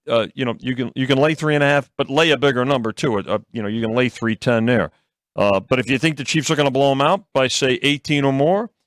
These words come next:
uh, you can take two twenty. So, again, uh, various props, either team, you know, will either team score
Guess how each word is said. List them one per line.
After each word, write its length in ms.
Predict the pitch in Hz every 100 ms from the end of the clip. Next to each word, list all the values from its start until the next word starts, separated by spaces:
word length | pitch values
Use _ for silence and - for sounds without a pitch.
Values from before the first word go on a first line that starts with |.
| _ _ -
uh, 120 | 107
you 180 | 107 123
can 120 | 135 123
take 240 | 127 113
two 160 | - 131
twenty. 400 | - 127 104 78
So, 360 | - 139 135 -
again, 320 | 165 139 85 - _ -
uh, 100 | 113
various 380 | 143 147 135
props, 480 | - 143 135 - -
either 220 | - 123 110
team, 280 | 131 123 117
you 60 |
know, 60 | 101
will 240 | 95 117
either 220 | 131 127
team 280 | 110 127 123
score 580 | 117 - 127 123 120 117